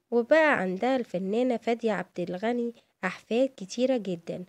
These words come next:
واللي بتعتبرهم أهم شيء في حياتها. الفنانة فادية عبد الغني مش نوعية الفنانين اللي بيحاولوا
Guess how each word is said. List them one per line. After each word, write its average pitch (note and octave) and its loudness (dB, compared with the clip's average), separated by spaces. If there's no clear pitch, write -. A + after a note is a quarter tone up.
واللي D4+ 6
بتعتبرهم A3+ -2
أهم A3+ -2
شيء B3+ -2
في - -12
حياتها. G3 -4
الفنانة C4+ 2
فادية A#3+ 0
عبد F#3+ -4
الغني A3 -2
مش C#4 -2
نوعية A3 0
الفنانين F#3+ -4
اللي F#3+ -6
بيحاولوا A#3+ -4